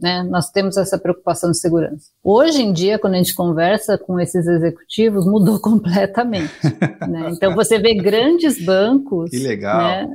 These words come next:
Speaker 1: Os principais bancos já com projetos de migração de cem por cento pra nuvem. Porque eles sabem que se eles não migrarem, se eles não fizerem essa transformação, se eles não forem nessa direção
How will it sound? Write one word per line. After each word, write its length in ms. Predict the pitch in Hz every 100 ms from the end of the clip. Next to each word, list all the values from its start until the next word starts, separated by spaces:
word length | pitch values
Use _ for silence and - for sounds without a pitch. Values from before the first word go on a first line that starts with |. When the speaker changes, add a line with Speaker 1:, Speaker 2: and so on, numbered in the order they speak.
| -
Speaker 1:
Os 100 | -
principais 640 | 202 196 - 208 220 240
bancos 600 | 185 196 233 285 262 185
já 140 | 208 202
com 180 | 262
projetos 680 | 262 269 226 190 185 226 254
de 80 | 240
migração 540 | 247 247 233 214 240 285
de 100 | -
cem 320 | - 262 320
por 160 | 392
cento 360 | 359 269 339 - -
pra 120 | 392
nuvem. 380 | 269 254 196 170 _ _ -
Porque 200 | 269 285
eles 200 | 302 -
sabem 320 | 339 330 247
que 80 | 220
se 120 | -
eles 300 | 262 330 311
não 160 | 247 240
migrarem, 640 | 202 170 170 214 233 190
se 100 | 170 220
eles 200 | 247 240
não 140 | 240
fizerem 420 | - 190 185 247 262
essa 180 | 233
transformação, 840 | 202 196 - 185 175 - - 190 190
se 140 | 196
eles 200 | 190 196
não 140 | 214
forem 480 | 196 - 196 262 277
nessa 260 | 214 180 175
direção 760 | 175 160 165 - 208 269 202